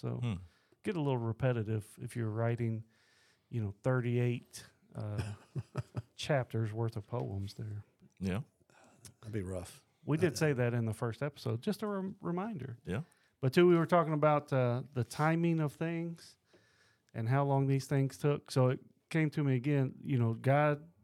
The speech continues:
Speaker 1: and Satan had a discussion. God let Job go, or God let Satan go, you know, do some damage to Job, and then he came back, and they had another discussion.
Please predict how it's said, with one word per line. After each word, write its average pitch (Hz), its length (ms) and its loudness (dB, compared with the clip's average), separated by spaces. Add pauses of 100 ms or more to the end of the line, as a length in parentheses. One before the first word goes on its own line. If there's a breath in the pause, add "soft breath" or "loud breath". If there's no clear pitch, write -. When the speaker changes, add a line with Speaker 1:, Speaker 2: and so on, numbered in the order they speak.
(520)
Speaker 1:
and 120 200 0
Satan 156 340 2
had 139 220 4
a 117 80 0
discussion. 156 800 -2 (880 soft breath)
God 127 200 0
let 135 200 -2
Job 127 360 2
go, 135 420 2 (600)
or 113 220 -2
God 131 240 4
let 139 140 0
Satan 139 300 0
go, 131 280 2 (640)
you 135 120 -4
know, 117 120 2
do 135 160 2
some 131 140 0
damage 131 400 2
to 127 80 0
Job, 120 460 4
and 120 100 2
then 131 100 4
he 127 80 2
came 131 280 2
back, 131 300 2 (480 soft breath)
and 117 120 -2
they 120 80 2
had 127 140 2
another 120 380 0
discussion. 135 720 -8